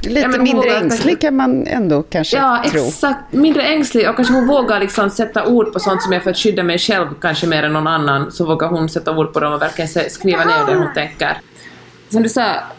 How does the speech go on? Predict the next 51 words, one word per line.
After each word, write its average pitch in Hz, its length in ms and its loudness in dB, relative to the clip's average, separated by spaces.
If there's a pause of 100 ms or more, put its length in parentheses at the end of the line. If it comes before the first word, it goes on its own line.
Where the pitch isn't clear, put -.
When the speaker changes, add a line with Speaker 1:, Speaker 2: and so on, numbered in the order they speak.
(160)
Speaker 2:
Karin, 170 320 0
jag 247 180 0
är 240 40 -6
kanske 196 200 0
för 202 180 0
ängslig 180 580 -2
för 160 80 0
att 156 160 -4
kunna 147 580 0
sk-, - 380 -4
skulle - 220 -2
jag 185 60 -2
kunna 175 140 0
skriva 170 300 -2
en 139 60 -4
sån 143 140 -2
här 147 120 0
bok. 143 500 -2
För 180 100 0
att, - 180 -4
eh, 165 80 0
jag 190 140 -2
tänker 202 220 -2
att 190 60 -4
det 208 80 0
är 208 80 0
också 233 240 -2
såna 214 240 -2
saker 202 300 -4
som, 185 340 0
eh, 180 220 0 (1200)
ja, 277 120 -2
men, 269 240 0 (600)
kanske 254 200 0
är 220 40 -2
viktigt 254 300 -2
att 196 100 -2
utforska 233 540 0
sina 175 200 2
egna 160 160 -2
tankar, 160 440 -2
trots 156 300 -4
att 147 80 -4
de 139 120 -2
alltid, 151 360 -2
inte 165 260 -2
alltid 151 200 -4
faller 139 260 -2
i 143 40 2
god 139 240 -2
jord 135 280 0